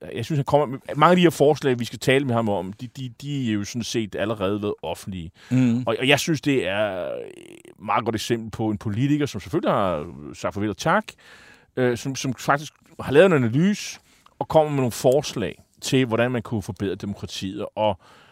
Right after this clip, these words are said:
Speaker 1: øh, og nogle af dem, man behøver ikke kunne lide det hele, men jeg synes, der er i hvert fald elementer i, i, i de forslag, som jeg synes fortjener en, øh, en præmie.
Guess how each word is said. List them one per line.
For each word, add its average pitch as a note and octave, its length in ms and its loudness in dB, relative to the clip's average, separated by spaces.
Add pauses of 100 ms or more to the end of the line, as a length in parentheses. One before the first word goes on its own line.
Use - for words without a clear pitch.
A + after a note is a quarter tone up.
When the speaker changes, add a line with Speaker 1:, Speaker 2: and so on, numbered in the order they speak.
(460)
Speaker 1:
øh, F#2 140 -2
og C3 60 2
nogle D#3+ 220 8
af C#3+ 80 12
dem, D3+ 60 -4
man D3+ 100 2
behøver G3 140 4
ikke - 60 -2
kunne G#3+ 160 2
lide A#3 100 4
det G3 100 6
hele, F#3+ 440 4
men D#3 80 -4
jeg F3+ 120 2
synes, E3+ 140 -10
der F3 80 4
er D#3+ 120 4
i G#2 40 -4
hvert D3+ 140 4
fald E3+ 120 -2 (640)
elementer F#3+ 420 6
i, D#3 80 2 (180)
i, D#3 140 -6
i D#3 60 -8
de D#3+ 120 -4
forslag, C3 520 0
som C#3 140 -2
jeg C#3 120 2
synes - 400 -4 (360)
fortjener C#3+ 680 2
en, A#2 240 2
øh, G#2+ 320 2
en A2+ 140 -2
præmie. A#2 480 -2